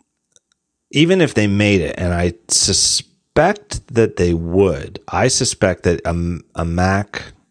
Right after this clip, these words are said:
well, I, on I O S, it would definitely,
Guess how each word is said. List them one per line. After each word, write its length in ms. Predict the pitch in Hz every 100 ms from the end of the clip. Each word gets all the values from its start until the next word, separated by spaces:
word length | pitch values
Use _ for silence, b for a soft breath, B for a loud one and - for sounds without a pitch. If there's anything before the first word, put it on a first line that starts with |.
| _ _ _ _ _ _ _ _ _ _ _ _ _ _ _ _ _ -
well, 320 | 117 107 82
I, 240 | 76 120 - - -
on 140 | 101
I 160 | 131 151
O 100 | 95
S, 260 | 80 -
it 180 | - 87
would 340 | 87 78 80 -
definitely, 800 | 98 95 85 78 80 78 73